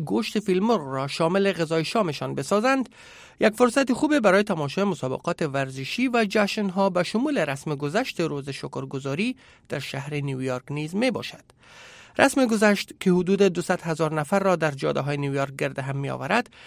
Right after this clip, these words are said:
فقط چند هفته پس از آن صورت می‌گیرد که یک تبع ازبک با موتر خود هشت نفر را زیر گرفت و کشت.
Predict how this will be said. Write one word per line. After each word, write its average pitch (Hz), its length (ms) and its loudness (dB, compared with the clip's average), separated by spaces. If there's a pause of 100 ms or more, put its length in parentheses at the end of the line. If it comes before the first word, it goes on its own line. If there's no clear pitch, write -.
(140)
فقط 294 300 2
چند 247 240 0
هفته 226 260 0
پس 208 200 -2
از 175 100 0
آن 180 120 2
صورت 175 300 0
می‌گیرد 160 420 2 (300)
که 202 80 2
یک 254 200 4
تبع 180 320 4 (100)
ازبک 165 340 2 (340)
با 180 160 8
موتر 156 360 2
خود 190 260 -2
هشت - 320 -6
نفر 151 220 -4
را 143 180 -4
زیر 185 240 2
گرفت 151 380 -8
و 208 140 2
کشت. - 300 -8